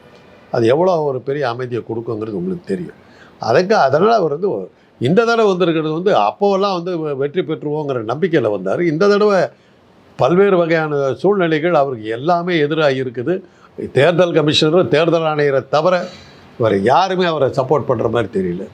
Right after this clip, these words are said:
தேர்தல் ஆணையம் வந்து நேர்மையா நடந்ததுன்னா அவருடைய கதி என்னங்கிறது இன்னைக்கே நம்ம சொல்லிடலாம். அஹ், அரசியல் ரீதியா இப்பவே நம்ம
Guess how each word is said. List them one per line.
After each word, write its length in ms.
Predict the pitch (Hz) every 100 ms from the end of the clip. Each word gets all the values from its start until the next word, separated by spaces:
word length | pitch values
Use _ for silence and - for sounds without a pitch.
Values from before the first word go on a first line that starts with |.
| - - - -
தேர்தல் 320 | 117 147 160
ஆணையம் 380 | 160 151 143 135
வந்து 340 | 143 180 131 - - -
நேர்மையா 360 | 143 180 180 160
நடந்ததுன்னா 500 | 156 151 151 160 214
அவருடைய 280 | 196 160 147
கதி 280 | 143 165 156
என்னங்கிறது 460 | 156 190 190 190 185
இன்னைக்கே 260 | 185 214 220
நம்ம 200 | 165 120
சொல்லிடலாம். 440 | 110 98 85 82 - - - - - - -
அஹ், 280 | 147 131 120
அரசியல் 380 | 123 135 175 131
ரீதியா 360 | 113 - 90 - - - - -
இப்பவே 280 | 160 147 214
நம்ம 200 | 175